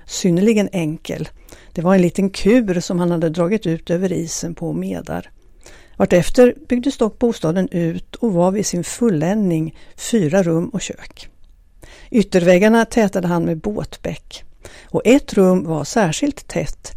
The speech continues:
eftersom det tapetserades med dagstidningar. Omkring stugan hade han placerat gjutna cementblock som hindrade stugan att blåsa av skäret. Möblerna bestod av en tältsäng, en pall och ett litet bord.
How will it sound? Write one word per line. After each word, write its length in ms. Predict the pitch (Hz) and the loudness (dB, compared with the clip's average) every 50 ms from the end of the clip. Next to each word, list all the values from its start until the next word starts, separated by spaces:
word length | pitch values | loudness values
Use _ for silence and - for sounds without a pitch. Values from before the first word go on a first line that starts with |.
| - - - | -14 -10 -8
eftersom 360 | 185 - - 165 - 190 175 | -8 -6 -6 -4 -4 -2 -2
det 240 | 165 170 175 185 - | -2 -2 -2 -4 -6
tapetserades 640 | - 190 190 - 190 - - 160 147 156 156 - | -8 -8 -8 -8 -8 -6 -6 -6 -6 -8 -10 -10
med 120 | - 156 151 | -8 -8 -6
dagstidningar. 840 | - 190 - - - - - 170 170 185 190 190 190 190 185 - - - - - - - - - - - _ - - - - - | -6 -8 -10 -10 -14 -12 -8 -8 -8 -6 -8 -8 -10 -10 -12 -14 -18 -20 -20 -20 -20 -20 -20 -20 -20 -20 _ -20 -20 -20 -20 -20
Omkring 500 | - - - 196 185 - - 190 190 175 | -6 0 4 4 4 6 6 4 4 4
stugan 540 | - - - 208 202 185 165 196 240 277 294 - | 2 2 4 4 4 4 4 4 4 4 4 2
hade 200 | - 233 214 220 | 2 2 2 2
han 80 | 233 | 2
placerat 500 | 233 - 294 277 - - 190 180 175 - | 2 2 0 0 2 2 2 2 2 0
gjutna 520 | - 196 220 240 220 185 - - - 156 156 | 0 0 2 2 2 0 -2 -6 -6 -6 -4
cementblock 920 | - - 190 196 226 226 190 170 - - - - 82 82 - - - - - - - - - | -4 -4 -4 -2 0 0 0 -2 -4 -6 -8 -6 -6 -6 -6 -10 -16 -20 -18 -20 -20 -20 -8
som 180 | - - - | -2 0 2
hindrade 460 | 180 220 214 196 165 151 160 156 - | 4 4 4 4 4 2 0 -2 -4
stugan 380 | 165 - - 190 165 160 160 165 | -6 -2 -2 -2 0 0 -2 -4
att 160 | - 156 - | -4 -8 -12
blåsa 300 | - - 165 151 - - | -10 -10 -10 -8 -8 -8
av 240 | - 160 160 180 - | -6 -6 -6 -6 -6
skäret. 600 | - - - - - - - 151 - - - - - - - - - - - _ - - - - | -8 -10 -12 -14 -14 -16 -16 -18 -18 -18 -20 -20 -20 -20 -20 -20 -20 -20 -20 _ -20 -20 -16 -6
Möblerna 520 | - 175 175 175 175 190 220 233 240 247 247 | 0 4 4 4 6 6 6 6 6 6 6
bestod 400 | 247 247 - - 233 233 226 214 | 4 2 4 4 4 4 4 2
av 80 | 190 | 0
en 100 | 160 151 | 0 0
tältsäng, 600 | 147 - 165 160 165 160 - - - 214 262 302 | -2 -2 -2 -2 -4 -4 -6 -4 -2 -2 0 0
en 100 | 302 285 | 0 0
pall 360 | 269 - - 180 180 190 180 - | 0 0 -2 -2 -2 -2 -4 -4
och 80 | 214 | -6
ett 100 | 208 - | -4 -4
litet 320 | 262 262 - 311 - - - | -6 -6 -4 -6 -8 -8 -10
bord. 300 | - - 185 - - | -16 -14 -14 -16 -18